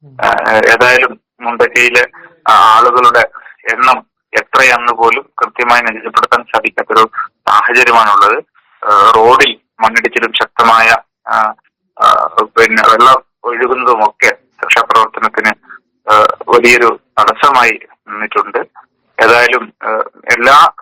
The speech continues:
സംവിധാനങ്ങളും ഏകോപിപ്പിച്ചുകൊണ്ട് വഴി പ്രദേശവാസികളെ ഒഴിപ്പിക്കുന്നതിനെ സംബന്ധിച്ച്, ആ, ഉള്ള ശ്രമങ്ങൾ നടക്കുന്നുണ്ട്. അതിനൊക്കെ ഈ കാലാവസ്ഥ പ്രതികൂലമായതാണ് ഈ രൂപത്തിൽ, ആ, താമസിക്കാൻ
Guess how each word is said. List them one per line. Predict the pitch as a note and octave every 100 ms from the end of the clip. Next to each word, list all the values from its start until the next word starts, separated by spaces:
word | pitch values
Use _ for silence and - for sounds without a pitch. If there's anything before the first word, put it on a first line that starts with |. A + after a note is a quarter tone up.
| -
സംവിധാനങ്ങളും | B2 B2 B2 A#2+ A#2 G#2+ - _ -
ഏകോപിപ്പിച്ചുകൊണ്ട് | A2+ A2+ A2+ A2 A2 A2 A2 A2
വഴി | - - A#2+ A#2+ -
പ്രദേശവാസികളെ | - A#2+ A2+ A2+ A2 - A2+ A2+ - _ _ A2+
ഒഴിപ്പിക്കുന്നതിനെ | A2+ A#2 - - A#2 B2 A#2+ -
സംബന്ധിച്ച്, | A2 A2 A2 A2 A2+ A2+ - - _ _
ആ, | A2+ A2 B2+
ഉള്ള | - -
ശ്രമങ്ങൾ | - - A#2 B2 B2+
നടക്കുന്നുണ്ട്. | - - G#2 G2 G2
അതിനൊക്കെ | - - - A#2 A#2 -
ഈ | C3 B2 B2 A2+
കാലാവസ്ഥ | A2 A#2 C#3 C#3+ - C#3
പ്രതികൂലമായതാണ് | B2 B2 B2+ B2 A#2+ A#2 A#2 A2+ A#2 - -
ഈ | A#2
രൂപത്തിൽ, | A#2 A2 A2+ A2+ A2+ - - - -
ആ, | G#2+ - - - _ -
താമസിക്കാൻ | A2+ B2+ - B2+ A#2+